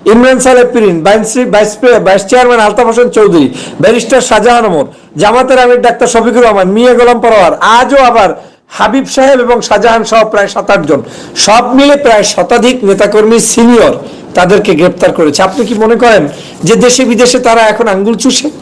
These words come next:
ললিপপ খাচ্ছে? তাদের কাছে কি এই রিপোর্টটা নেই যে এই দেশের এরাই হচ্ছে বাংলাদেশের আগামী দিনের রাষ্ট্রের ক্ষমতায় আসার জন্য মন্ত্রী হবে, এমপি হবে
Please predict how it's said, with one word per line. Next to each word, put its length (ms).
ললিপপ 520
খাচ্ছে? 400
তাদের 260
কাছে 220
কি 120
এই 100
রিপোর্টটা 420
নেই 260
যে 380
এই 220
দেশের 640
এরাই 400
হচ্ছে 340
বাংলাদেশের 560
আগামী 320
দিনের 300
রাষ্ট্রের 680
ক্ষমতায় 440
আসার 320
জন্য 240
মন্ত্রী 400
হবে, 300
এমপি 240
হবে 320